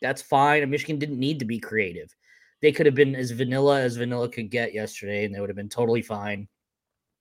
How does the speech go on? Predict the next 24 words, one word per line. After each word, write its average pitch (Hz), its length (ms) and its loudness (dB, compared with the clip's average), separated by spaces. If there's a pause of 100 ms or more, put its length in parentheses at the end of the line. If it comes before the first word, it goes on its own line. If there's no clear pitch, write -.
(140)
You 127 100 2
weren't 127 200 0
see-, 135 220 -4
you 131 160 -2
weren't 165 200 2
seeing 160 320 0 (480)
people 170 240 0
complain 151 420 4
too 156 140 0
much 139 260 2
against, 123 380 -2
uh, 113 280 2
Ohio 117 280 6
State 113 360 4
when 104 280 -4 (460)
Sherrone 113 260 0
Moore 110 180 2
dug 110 220 2
into 107 140 4
his 104 120 2
bag 104 340 0
too. 98 280 0
So, 98 360 -2 (360)
um, 107 600 6